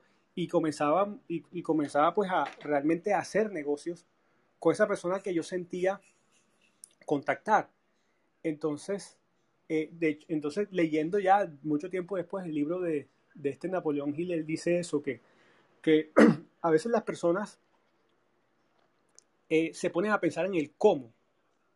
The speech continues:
y no deberías ponerte a pensar en el cómo, sino en lo que tú quieres alcanzar,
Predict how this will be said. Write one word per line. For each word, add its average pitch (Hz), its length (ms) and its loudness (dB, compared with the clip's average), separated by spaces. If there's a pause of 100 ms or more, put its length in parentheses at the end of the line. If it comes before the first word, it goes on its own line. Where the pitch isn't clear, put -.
(360)
y 170 80 -4
no 160 120 2
deberías 196 300 -2
ponerte 180 340 -4
a 185 40 -2
pensar 165 260 -6
en 170 80 -2
el 147 140 -4
cómo, 175 340 -2
sino 139 260 -6
en 151 80 2
lo 175 180 0
que 139 280 -6
tú 196 200 -4
quieres 156 360 0
alcanzar, 147 580 2